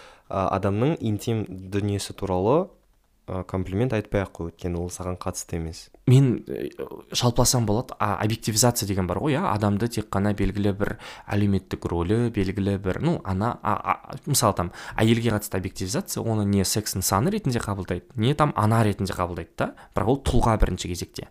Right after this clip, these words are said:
Speaker 2: Вот сол секілді объективизация болмау керек секілді кез келген комплиментте. Түсіндіре алдым ба?
Speaker 1: Мгм.
Speaker 2: Вот сен, а,
Speaker 1: Жақсы, давай сонда бір атап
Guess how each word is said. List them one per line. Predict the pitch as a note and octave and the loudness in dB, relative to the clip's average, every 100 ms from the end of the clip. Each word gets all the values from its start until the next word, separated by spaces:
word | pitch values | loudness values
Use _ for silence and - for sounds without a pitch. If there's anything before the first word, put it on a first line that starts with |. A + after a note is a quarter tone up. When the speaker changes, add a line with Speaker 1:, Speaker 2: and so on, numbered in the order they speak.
| - - - - | -16 -16 -14 0
Speaker 2:
Вот | G#2 | 2
сол | - C#3+ | 4 4
секілді | D3 B2 A#2 A#2 G#2+ - | 4 2 4 6 6 4
объективизация | G2 G#2 A2+ G#2 A2+ A2+ F#2+ | 0 -2 -2 0 0 -2 -2
болмау | G2 G2+ A2+ A2+ | 0 2 4 4
керек | G#2 - | 0 -2
секілді | F#2 F2 D#2 | -4 -4 -6
кез | - A2+ G#2+ | -2 -2 0
келген | G2 F#2+ G2 | -4 -4 -4
комплиментте. | G2 F#2+ F#2 E2+ - E2+ - _ _ _ _ _ _ _ _ - | -4 -2 -2 -4 -6 -8 -10 _ _ _ _ _ _ _ _ -8
Түсіндіре | - G#2+ F#2+ | -2 0 2
алдым | F2+ F#2 | 0 -2
ба? | F#2 F3+ - _ _ - | -2 -4 -8 _ _ -12
Speaker 1:
Мгм. | G2+ G#2 G2 - _ - | -10 -8 -10 -12 _ -6
Speaker 2:
Вот | G2 | -4
сен, | - F#2+ - - - - | 0 0 -2 -12 -20 -14
а, | - F#2+ F#2 F#2 | -2 0 2 2
Speaker 1:
Жақсы, | - - G2 | 2 0 -4
давай | G#2+ A2 | -2 -2
сонда | G2+ G2 F#2+ F2+ | -6 -4 -4 -4
бір | F#2+ F#2+ | -4 -6
атап | F#2+ | -6